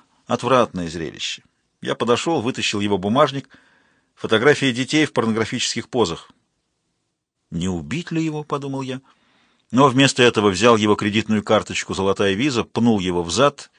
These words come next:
и спустился на лифте. Решил пойти в магазин Реда пешком. Когда я на машине, меня вечно штрафуют за неправильную парковку, а платные стоянки мне не по карману.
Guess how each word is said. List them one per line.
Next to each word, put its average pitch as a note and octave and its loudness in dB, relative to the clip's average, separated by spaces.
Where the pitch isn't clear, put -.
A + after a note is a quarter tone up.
и - -10
спустился G#2 -4
на G2 -2
лифте. D#2+ -8
Решил C3+ 4
пойти D#3+ 4
в B2 2
магазин A#2 6
Реда D#3 4
пешком. D#2+ -2
Когда A2 2
я A2 4
на G2+ 2
машине, A2+ 0
меня A#2 4
вечно F#3 4
штрафуют D#3+ 2
за A#2+ 4
неправильную D#3 2
парковку, - -4
а - -8
платные G2 0
стоянки C#3 0
мне A#2+ 4
не A#2+ 4
по A#2+ -4
карману. D3 -2